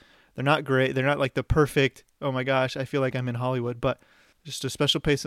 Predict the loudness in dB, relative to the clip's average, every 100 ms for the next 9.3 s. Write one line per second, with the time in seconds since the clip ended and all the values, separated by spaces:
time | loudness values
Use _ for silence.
0 | -4 0 0 0 0 2 2 2 -2 -4
1 | -2 0 0 0 0 0 -4 -8 -4 -2
2 | -2 -2 0 0 0 -4 -6 -6 -4 -2
3 | -2 -2 -6 -8 -8 -12 -4 -2 0 0
4 | -2 -2 -2 -2 _ _ -20 -20 _ -6
5 | -2 0 0 2 0 0 -4 -2 -2 -2
6 | -2 -2 -2 -4 -4 -6 -6 -6 -6 -6
7 | -6 -4 -4 -4 -4 -2 -2 -2 -2 -2
8 | 0 0 -2 -2 -2 -4 -4 -4 -4 -4
9 | -6 -8 -10